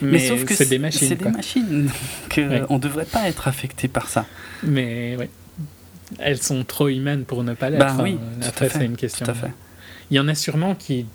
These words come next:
Speaker 2: je pense que Ex Machina peut, euh, sur des personnes plus âgées qui arriveraient pas à comprendre, tu vois,
Speaker 1: Mm.
Speaker 2: euh, ça, ça m'étonne pas que, ça ne m'étonnerait pas qu'Ex Machina ne fonctionne pas du tout, quoi.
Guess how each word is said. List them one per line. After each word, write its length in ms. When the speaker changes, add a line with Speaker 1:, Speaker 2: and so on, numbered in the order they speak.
Speaker 2:
je 80
pense 180
que 260
Ex 220
Machina 400
peut, 180
euh, 640
sur 160
des 120
personnes 340
plus 220
âgées 280
qui 200
arriveraient 320
pas 160
à 80
comprendre, 420
tu 80
vois, 220
Speaker 1:
Mm. 40
Speaker 2:
euh, 460
ça, 320
ça 200
m'étonne 340
pas 160
que, 140
ça 180
ne 80
m'étonnerait 380
pas 160
qu'Ex 240
Machina 320
ne 60
fonctionne 360
pas 140
du 120
tout, 120
quoi. 160